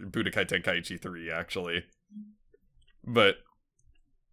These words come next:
I mean, a big part of Budokai Tenkaichi is just throwing as many fucking characters into the toy box as possible.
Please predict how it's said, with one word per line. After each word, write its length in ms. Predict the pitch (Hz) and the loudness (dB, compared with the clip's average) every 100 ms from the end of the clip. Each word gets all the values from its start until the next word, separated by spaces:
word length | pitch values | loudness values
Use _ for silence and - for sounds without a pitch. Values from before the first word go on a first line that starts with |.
| _ _ - | _ _ 2
I 120 | 110 | 4
mean, 160 | 117 | 6
a 80 | 113 | 4
big 320 | 110 135 107 | 6 2 2
part 320 | 120 117 104 104 | 4 6 6 6
of 180 | 104 90 | 4 4
Budokai 480 | 113 101 - 101 95 | 0 0 4 4 4
Tenkaichi 960 | 101 98 95 98 95 95 - 95 87 92 | 2 2 4 4 4 2 0 0 0 -2
is 200 | 95 - | -2 -2
just 320 | 110 92 - | -2 -2 -2
throwing 400 | 113 98 98 98 | 2 4 4 2
as 160 | 95 104 | 0 0
many 340 | 98 90 92 | 0 2 0
fucking 460 | - 98 - 95 87 | 0 -2 0 -6 -2
characters 560 | 95 90 92 98 90 | -2 -4 -6 -6 -4
into 240 | 95 85 92 | -4 -4 -4
the 100 | 90 | -2
toy 260 | 101 90 | 0 2
box 360 | 90 95 - 101 | 4 4 2 -2
as 120 | 87 | -2
possible. 680 | 107 95 101 117 113 120 | 2 4 2 0 -2 -4